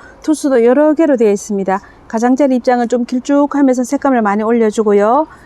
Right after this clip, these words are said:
자, 안쪽에 요렇게 목대도 한번 보시고요. 요거는 생경본에 담아놨습니다. 자, 생경본이 이 정도면 가격이 좀 있지요.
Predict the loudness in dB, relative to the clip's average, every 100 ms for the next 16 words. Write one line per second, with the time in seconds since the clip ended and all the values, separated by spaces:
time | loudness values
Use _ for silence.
0 | -10 -6 -2 -2 -2 -4 -4 -6 -6 -4
1 | -4 -4 -4 -4 -2 -2 -2 -6 -20 -20
2 | -20 -4 -2 2 2 2 2 0 2 2
3 | 4 4 2 0 0 -2 -2 -2 -4 -4
4 | -2 0 0 -4 -14 -10 -6 -2 2 4
5 | 4 4 2 2 0 0 0 0 0 0
6 | 0 0 -2 -2 -2 -2 -4 -2 0 0